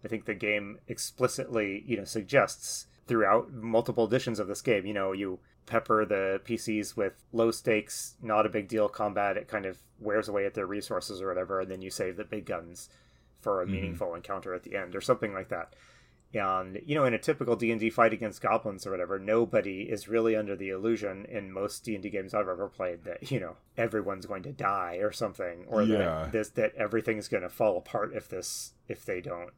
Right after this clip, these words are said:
Speaker 1: handle this in precisely the right way. And I'm not critiquing that, 'cause that's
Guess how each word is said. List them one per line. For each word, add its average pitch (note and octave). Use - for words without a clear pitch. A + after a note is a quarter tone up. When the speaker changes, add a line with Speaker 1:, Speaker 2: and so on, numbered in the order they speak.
Speaker 1:
handle G2+
this F2
in F#2+
precisely G2+
the F#2
right F2
way. F#2
And G#2
I'm A2+
not G#2+
critiquing A#2+
that, G2+
'cause A2
that's -